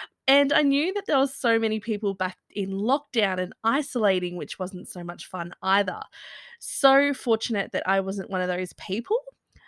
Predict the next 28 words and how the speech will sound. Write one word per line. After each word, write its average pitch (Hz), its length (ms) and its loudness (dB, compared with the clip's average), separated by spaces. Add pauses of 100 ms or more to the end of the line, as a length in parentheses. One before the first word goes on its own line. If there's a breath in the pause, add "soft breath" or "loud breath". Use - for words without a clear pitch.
(200 soft breath)
I 220 440 2
actually 202 540 -4
had 185 460 -4
a 185 140 -4
two-week 247 760 0
period 185 400 -6
where 170 140 -4
I 170 100 -6
was 165 200 -8
child-free, 175 760 -8
so 180 480 -2 (480)
yay 226 260 0
for 254 140 -4
me. 220 420 2
<laughs> - 20 2 (1300 loud breath)
It's 311 380 0
never 311 260 2
happened 370 440 0
before. 214 360 4
So 247 380 4
I 247 200 4
packed 302 300 -4
up 415 120 -2
my 381 100 -2
car 240 500 2
and 226 180 0
then 226 280 2
I 214 520 0